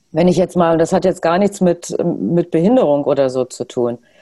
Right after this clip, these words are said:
Ich meine, kann ja jeder auch sich selbst irgendwie nochmal betrachten.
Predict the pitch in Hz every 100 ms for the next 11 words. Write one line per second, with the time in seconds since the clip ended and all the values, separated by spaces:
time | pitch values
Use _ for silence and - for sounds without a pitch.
0 | - - - 180 185 196 190 196 196 190
1 | 202 196 175 185 196 - 208 233 - -
2 | 165 160 156 151 147 131 139 131 131 127
3 | - 123 - - 131